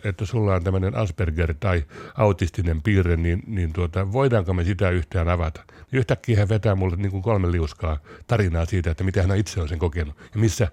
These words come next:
hänen elämäntilanteessaan se on vaikuttanut ja miten, miten se vaikuttaa hänen toimintaansa. Niin se o-, se oli,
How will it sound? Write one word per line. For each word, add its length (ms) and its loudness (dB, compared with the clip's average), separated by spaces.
hänen 220 2
elämäntilanteessaan 960 2
se 280 0
on 180 0
vaikuttanut 500 -2
ja 60 0
miten, 240 0
miten 160 2
se 80 4
vaikuttaa 340 2
hänen 180 0
toimintaansa. 640 0
Niin 80 -6
se 140 2
o-, 100 0
se 140 0
oli, 220 4